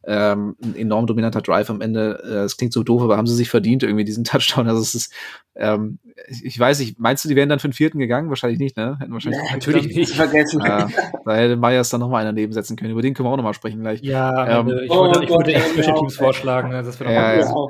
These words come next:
Speaker 1: Also, äh, Offensive Line kann man, glaub ich, zusammenfassen. Pass Protection sehr, sehr stark, ähm, und Run Blocking bedeutend schwächer,
Speaker 3: Ja, und
Speaker 1: was
Speaker 3: über
Speaker 1: man sieht.
Speaker 3: Forsythe freue ich mich jetzt eigentlich, dass er ein gutes Spiel gezeigt hat, weil
Speaker 2: Ja.
Speaker 3: der war
Speaker 2: Aber
Speaker 3: ja
Speaker 2: auch
Speaker 3: eigentlich
Speaker 2: nicht,
Speaker 3: in der
Speaker 2: aber auch
Speaker 3: Draft
Speaker 2: nichts für mich.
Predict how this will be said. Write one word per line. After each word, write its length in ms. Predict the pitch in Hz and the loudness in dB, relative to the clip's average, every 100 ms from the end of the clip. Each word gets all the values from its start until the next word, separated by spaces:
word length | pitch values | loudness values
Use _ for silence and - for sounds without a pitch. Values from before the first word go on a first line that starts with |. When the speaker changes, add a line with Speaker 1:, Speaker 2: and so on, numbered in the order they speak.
| - - - _ | -8 -20 -20 _
Speaker 1:
Also, 480 | - 127 135 135 131 | -2 0 4 2 2
äh, 340 | 117 117 120 - | 2 2 2 0
Offensive 420 | 127 147 127 110 | 0 0 0 0
Line 220 | 120 131 | 2 2
kann 140 | - 131 | 0 0
man, 80 | |
glaub 160 | 120 120 | 2 2
ich, 280 | 123 - - | 0 -4 -10
zusammenfassen. 840 | 131 117 127 131 120 127 127 - - | -2 -2 0 0 0 -2 -4 -6 -2
Pass 180 | 131 135 | -2 -2
Protection 480 | 123 139 - 123 | -2 -2 0 -2
sehr, 120 | 117 131 | 0 2
sehr 120 | 135 | 2
stark, 500 | - 113 131 - - _ | 4 4 4 -2 -18 _
ähm, 480 | 110 107 107 110 110 | -2 0 0 -2 -4
und 180 | 117 113 | -4 0
Run 180 | 107 | 0
Blocking 600 | 110 107 107 104 104 104 - | 0 -2 -2 -2 -4 -6 -10
bedeutend 640 | - 113 104 95 117 - - _ | -4 0 0 -2 -10 -12 -20 _
schwächer, 360 | 143 - 107 78 | -16 -10 -8 -6
Speaker 3:
Ja, 80 | 143 | -2
und 60 | 139 | 0
Speaker 1:
was 60 | 139 | 2
Speaker 3:
über 80 | |
Speaker 1:
man 60 | 131 | 2
sieht. 60 | - | 2
Speaker 3:
Forsythe 460 | 143 139 139 131 127 | 0 4 2 2 -2
freue 240 | - 143 | -2 0
ich 80 | 135 | 0
mich 80 | 135 | 0
jetzt 140 | 123 | -2
eigentlich, 180 | 131 135 | -2 -4
dass 100 | 131 | -4
er 200 | 127 131 - | -2 -2 -4
ein 200 | - 131 | -12 -10
gutes 200 | 123 127 | -6 -6
Spiel 160 | 127 131 | -4 -4
gezeigt 300 | 135 135 131 | -4 -4 -4
hat, 160 | 131 131 | -4 0
weil 160 | 127 | 0
Speaker 2:
Ja. 180 | 160 - - - - | 0 -2 -8 -16 -4
Speaker 3:
der 100 | 131 | 0
war 60 | 127 | 4
Speaker 2:
Aber 100 | 151 | 4
Speaker 3:
ja 60 | |
Speaker 2:
auch 40 | 131 | 4
Speaker 3:
eigentlich 260 | 170 208 | 4 2
Speaker 2:
nicht, 100 | - - - | 0 -6 -6
Speaker 3:
in 100 | 147 | -2
der 100 | 131 | 0
Speaker 2:
aber 160 | 135 | 2
auch 40 | 165 196 | 2 0
Speaker 3:
Draft 100 | 175 | -4
Speaker 2:
nichts 300 | 180 208 175 | -6 -4 -6
für 80 | 151 | -8
mich. 280 | 143 139 135 | -6 -6 -10